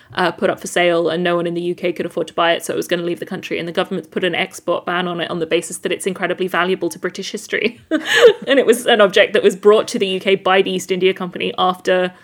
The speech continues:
a war that they waged <laughs> against a local ruler. <laughs> And, like, they destroyed his palace, and this was one of the objects that was officially looted, um, by the prize fund.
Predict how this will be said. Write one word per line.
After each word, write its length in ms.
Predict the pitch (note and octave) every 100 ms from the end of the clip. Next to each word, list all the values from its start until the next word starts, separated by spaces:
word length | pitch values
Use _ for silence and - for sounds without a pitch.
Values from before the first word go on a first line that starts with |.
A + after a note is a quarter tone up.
| - - _ -
a 120 | F#3+
war 600 | F3 G3 G3 D#3+ - - _
that 160 | D3+ -
they 120 | F#3
waged 600 | F3+ F#3+ F3+ C4+ - - - _ -
<laughs> 320 | - - -
against 340 | F#3+ G3 G3+ -
a 40 |
local 340 | G#3+ G#3 A#3+ G#3
ruler. 400 | G#3+ G#3+ - F4+
<laughs> 640 | - - - A#5+ C#5+ - -
And, 180 | G3+ G3
like, 280 | G3+ F#3+
they 120 | - G3
destroyed 480 | G#3+ - G#3 G#3+
his 140 | A#3 A#3+
palace, 640 | C4 G3+ F3 B3 B3 - -
and 120 | G3+
this 160 | F#3 -
was 120 | F#3+
one 120 | G3+
of 80 | G3
the 100 | G#3
objects 400 | G#3+ F#3+ E3+ -
that 120 | -
was 140 | - F#3
officially 520 | F3+ G3+ - G#3 G#3+
looted, 520 | A#3 A#3+ G3+ F3 G3+ - - - D#4+ -
um, 640 | A3+ F#3+ G3 F3+ F3+ F#3+ - _ -
by 160 | G3 G3
the 80 |
prize 400 | G#3 C4+ B3 B3
fund. 380 | - F#3+ F#3 F#3+